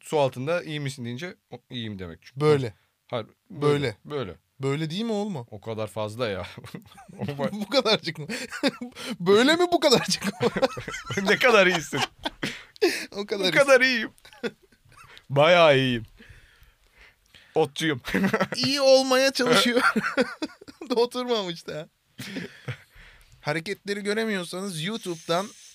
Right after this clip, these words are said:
Speaker 2: Kolik Band isimli kanalımızı takip
Speaker 1: Tersten
Speaker 2: edin.
Speaker 1: top işareti yapıyoruz.
Speaker 2: On bin abonede Kubilay'ın kafasındaki tüm
Speaker 1: On bin
Speaker 2: tüy
Speaker 1: değildi
Speaker 2: ve
Speaker 1: ya. Yüz
Speaker 2: kılları
Speaker 1: bin en az.
Speaker 2: aldırıyoruz. On binde aldırıyoruz.
Speaker 1: Aldırıyoruz değil, sıfıra vuruyoruz.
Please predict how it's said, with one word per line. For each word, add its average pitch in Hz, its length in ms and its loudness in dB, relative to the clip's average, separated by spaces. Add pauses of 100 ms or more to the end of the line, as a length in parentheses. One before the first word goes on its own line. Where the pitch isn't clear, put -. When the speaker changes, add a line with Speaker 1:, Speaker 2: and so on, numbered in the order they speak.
(200)
Speaker 2:
Kolik 180 400 -4
Band 190 380 -2
isimli 160 600 -8 (180)
kanalımızı 147 640 -8
takip 135 240 -6
Speaker 1:
Tersten 147 340 2
Speaker 2:
edin. 160 80 -4
Speaker 1:
top 151 200 -2
işareti 131 420 -2
yapıyoruz. 95 480 -12 (140)
Speaker 2:
On 208 260 0
bin 165 180 -6
abonede 156 600 -4 (300)
Kubilay'ın 180 640 -4 (120)
kafasındaki 165 640 -10
tüm - 80 -2
Speaker 1:
On 247 240 2
bin 220 160 0
Speaker 2:
tüy 220 100 0
Speaker 1:
değildi 254 180 2
Speaker 2:
ve 180 60 4
Speaker 1:
ya. 120 400 2
Yüz 131 120 -6
Speaker 2:
kılları 202 340 2
Speaker 1:
bin 202 80 2
en 170 140 6
az. 151 140 6
Speaker 2:
aldırıyoruz. 139 420 -2 (560)
On 202 240 0
binde 185 320 -4 (100)
aldırıyoruz. 156 720 -2 (120)
Speaker 1:
Aldırıyoruz 143 640 0
değil, 156 360 -2
sıfıra 147 380 -4
vuruyoruz. 101 540 -10